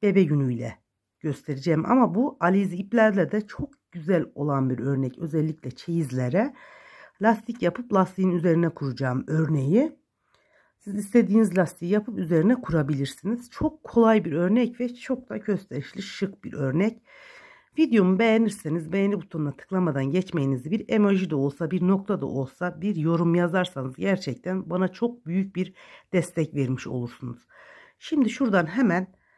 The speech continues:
göstermeye başlayayım inşallah sizlere. Öncelikle on bir tane zincir çekerek başlayacağız. Lastik yapacağımız için bir, iki, üç, dört, beş,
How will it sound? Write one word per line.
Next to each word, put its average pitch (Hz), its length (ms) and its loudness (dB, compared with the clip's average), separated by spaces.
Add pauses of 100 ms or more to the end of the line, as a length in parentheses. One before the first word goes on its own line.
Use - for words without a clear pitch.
(180)
göstermeye 170 680 -2
başlayayım 131 460 -4
inşallah 120 480 -8
sizlere. 120 540 -12 (800)
Öncelikle 240 880 0 (640)
on 269 300 4
bir 196 180 0
tane 190 280 0
zincir 160 340 -4
çekerek 135 440 -6
başlayacağız. 117 640 -10 (260)
Lastik - 400 -4
yapacağımız 135 640 0
için - 380 -6 (600)
bir, - 440 -2 (600)
iki, 139 440 -6 (680)
üç, - 400 -8 (720)
dört, 139 520 -4 (680)
beş, - 540 -8